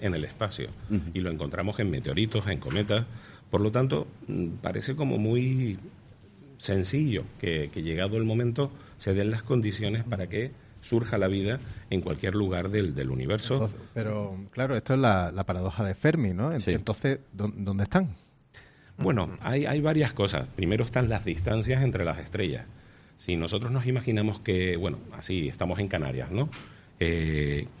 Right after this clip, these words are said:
Speaker 1: que hacemos el Sol del tamaño de una naranja. El tamaño de la Tierra sería un granito de salfina a diez metros de distancia.
Speaker 2: Ujú.
Speaker 1: Pues la siguiente estrella más cercana estaría en París y sería del tamaño de una cereza.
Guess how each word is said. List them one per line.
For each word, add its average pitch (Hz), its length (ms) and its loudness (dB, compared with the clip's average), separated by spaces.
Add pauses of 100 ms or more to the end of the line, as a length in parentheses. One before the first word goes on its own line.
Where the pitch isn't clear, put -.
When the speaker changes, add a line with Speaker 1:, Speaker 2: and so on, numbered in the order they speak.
(160)
Speaker 1:
que - 80 -4
hacemos 107 380 0
el 104 140 0
Sol 120 260 2
del 104 140 0
tamaño 104 280 2
de 110 80 2
una 98 140 0
naranja. 76 440 -4 (460)
El 87 180 2
tamaño 101 420 0
de 110 100 0
la 98 120 -2
Tierra 117 280 0
sería 110 280 0
un 110 120 2
granito 110 420 0
de 131 80 0
salfina 135 640 0 (100)
a 98 120 -2
diez 135 280 0
metros 135 420 4
de 107 100 4
distancia. 90 500 -2 (200)
Speaker 2:
Ujú. 85 200 -2 (340)
Speaker 1:
Pues 139 200 0
la 107 120 -2
siguiente 120 320 2
estrella 143 320 0
más 139 140 0
cercana 131 440 2 (200)
estaría 101 440 2
en 117 140 6
París - 540 0 (420)
y 107 100 0
sería 107 340 2
del 131 160 4
tamaño 117 500 4 (140)
de 104 180 2
una 107 160 4
cereza. - 460 -4